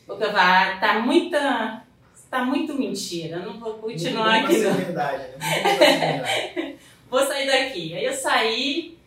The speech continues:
Speaker 1: aí depois, "Vou voltar de novo", porque o patrocinado continua, né? Quando você sai, ele continua ali te, te acompanhando.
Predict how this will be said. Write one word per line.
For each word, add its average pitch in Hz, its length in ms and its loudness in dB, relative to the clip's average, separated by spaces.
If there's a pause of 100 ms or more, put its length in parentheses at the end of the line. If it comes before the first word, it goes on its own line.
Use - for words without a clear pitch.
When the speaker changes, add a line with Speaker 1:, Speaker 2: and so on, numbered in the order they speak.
(120)
Speaker 1:
aí 339 240 0
depois, 247 220 -2
"Vou 427 220 -2
voltar 311 380 2
de 302 80 0
novo", 208 280 2
porque - 140 -8
o 240 60 -8
patrocinado 254 720 -2
continua, 277 540 -2
né? 254 220 -2
Quando 226 200 -8
você 233 440 -10
sai, 254 480 0
ele 294 100 -12
continua 302 500 -8
ali 302 300 -8
te, 302 500 -12 (560)
te - 100 -10
acompanhando. 247 920 -6